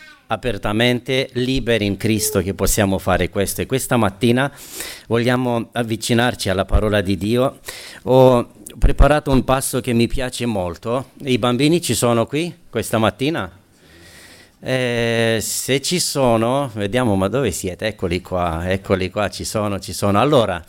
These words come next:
volevo chiedere ai bambini se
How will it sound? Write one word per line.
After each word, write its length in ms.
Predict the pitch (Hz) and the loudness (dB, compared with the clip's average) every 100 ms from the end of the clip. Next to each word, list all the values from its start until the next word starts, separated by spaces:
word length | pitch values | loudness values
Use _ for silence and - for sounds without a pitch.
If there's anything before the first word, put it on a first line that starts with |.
| - - - - | -20 -20 -20 -14
volevo 640 | 117 151 190 190 165 - - - - | 0 4 4 4 2 -2 -10 -20 -14
chiedere 720 | - 170 147 101 113 117 123 | -2 2 2 4 2 4 0
ai 160 | 131 135 | 0 0
bambini 800 | 123 147 131 113 107 110 120 135 - - - - - - - | 2 2 2 2 2 4 2 0 -10 -20 -20 -14 -12 -12 -8
se 580 | - - 139 135 131 | -2 4 6 6 4